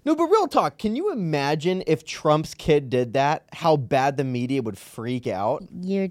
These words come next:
Speaker 2: telling me that it hasn't happened already?
Speaker 1: But there's not, I, there's not, I don't know if there's a video of
Speaker 2: At least
Speaker 1: Barron.
Speaker 2: not of it happening while he's the president.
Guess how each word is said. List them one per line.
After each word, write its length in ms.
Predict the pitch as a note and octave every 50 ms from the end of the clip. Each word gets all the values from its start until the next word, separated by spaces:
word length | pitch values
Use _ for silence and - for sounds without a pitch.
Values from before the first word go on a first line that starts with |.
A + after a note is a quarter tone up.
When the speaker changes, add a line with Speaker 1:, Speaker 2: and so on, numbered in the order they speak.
| - -
Speaker 2:
telling 380 | - G3 G3 G3 G3+ G3+ G3+
me 140 | G3 G3 G3
that 160 | F#3+ F#3+ F#3
it 120 | F#3 F3+ F3+
hasn't 380 | F3+ F3+ F#3 F#3 - F#3+ F#3
happened 320 | F#3 F#3+ F#3+ F3+ - G3 F#3+
already? 640 | F#3 F3+ F3 F3 F3 E3+ F3 F#3 F#3+ G3+ G#3 G#3 - _ _ _ -
Speaker 1:
But 100 | G#3 E3+
there's 220 | A#3+ G#3+ F3 D3
not, 160 | F3 E3 - -
I, 160 | D#3 E3 E3+ -
there's 260 | D3+ D3 D#3+ D#3 B2
not, 120 | D#3 C#3+ -
I 80 | C#3
don't 100 | D3 D3+
know 80 | D3+ D3
if 80 | C#3
there's 180 | A#2+ D3 C#3 B2
a 60 | B2+
video 500 | A2+ G#2 C3+ C#3 C#3+ D3+ C#3+ B2+ A#2+ A2+
of 180 | A2+ A2 G2 -
Speaker 2:
At 100 | A#3 A#3
least 280 | A#3+ C#4+ C4+ - -
Speaker 1:
Barron. 100 | B3+ B3
Speaker 2:
not 220 | A#3 A3+ G#3 G#3+ G#3
of 80 | G3+
it 140 | G#3+ G3 -
happening 720 | G#3 G#3+ G#3+ G3+ G3+ - G#3+ G#3 F#3+ F#3+ F#3+ F#3 F#3 - - _
while 320 | - G3+ G3 G3 G3+ G3+ -
he's 260 | G3 G3 A3 G#3+ -
the 80 | -
president. 500 | A3+ - A#3 - - - G#3+ - - -